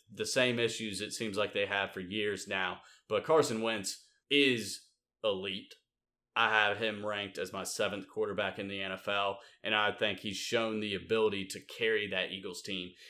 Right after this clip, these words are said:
even when they're struggling to piece together N F L caliber players around him. Throwing for four thousand yards and not having a receiver go for even five hundred yards is absolutely amazing. So he's shown he can do it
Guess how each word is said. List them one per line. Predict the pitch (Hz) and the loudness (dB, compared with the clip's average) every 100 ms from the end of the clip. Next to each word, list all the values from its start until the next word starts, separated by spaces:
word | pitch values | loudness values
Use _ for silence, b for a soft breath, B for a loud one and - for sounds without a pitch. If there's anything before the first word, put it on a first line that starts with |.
| B _ | B _
even | 135 123 113 107 | 0 2 2 0
when | 113 107 | 0 0
they're | 101 | 0
struggling | - - 113 110 101 95 87 87 b b - | -2 0 2 4 2 -2 -4 -10 b b -8
to | - | -6
piece | - - 113 107 | -6 -4 -4 -4
together | - 92 107 98 92 82 - _ _ - | -6 0 0 2 0 -2 -8 _ _ -2
N | 131 | 2
F | 117 - | 2 4
L | 117 101 | 4 4
caliber | - 110 104 101 92 | 2 4 4 0 -4
players | - 104 101 90 - | 0 0 0 -2 -4
around | 95 90 95 98 95 | -4 0 0 -2 -4
him. | 98 92 90 b b - | -4 -4 -6 b b 4
Throwing | 127 120 - | 6 6 2
for | 107 | -2
four | - 117 107 | 2 2 4
thousand | 110 104 98 95 | 6 4 2 0
yards | 95 101 98 92 - B B _ | 2 2 2 0 -6 B B _
and | 101 | -2
not | 107 110 110 | 2 2 2
having | 107 101 95 - | 2 0 -4 -6
a | 92 | -6
receiver | 90 90 - 110 98 87 - b _ - | -6 -8 -4 -4 -2 -2 -6 b _ 0
go | 98 95 | 0 0
for | - 95 | -2 -6
even | 101 90 | -6 -8
five | - 92 90 | -4 0 0
hundred | 87 92 90 87 | -2 -6 -6 -4
yards | 92 90 87 - | -2 0 -4 -8
is | 92 | -4
absolutely | 95 95 - 104 101 87 92 | 0 0 -2 -6 -6 -6 -6
amazing. | 90 90 90 90 | -4 -4 -4 -8
So | - 90 82 B B | -6 -4 -6 B B
he's | 143 143 | -2 2
shown | 175 139 | 4 4
he | 143 | 2
can | 143 110 | 0 -2
do | 95 127 110 | 2 4 4
it | 87 | 2